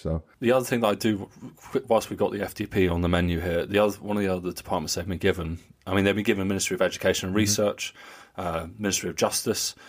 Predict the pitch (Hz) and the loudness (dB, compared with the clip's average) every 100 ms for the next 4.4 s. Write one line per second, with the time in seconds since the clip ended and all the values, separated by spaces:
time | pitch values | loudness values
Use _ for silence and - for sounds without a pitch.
0 | - - - - 98 98 107 101 95 - | -20 -20 -20 -4 0 2 2 2 -2 -2
1 | 98 87 90 95 - - - 107 101 92 | 0 2 2 2 0 -8 -2 -2 -2 -8
2 | 85 85 - - 90 90 - - - 101 | -8 -10 -12 -10 -8 -6 -6 -6 -2 2
3 | 92 92 90 - 90 90 - 92 95 92 | 2 0 -4 -4 -6 -4 0 2 4 0
4 | 78 90 - | -2 -4 -4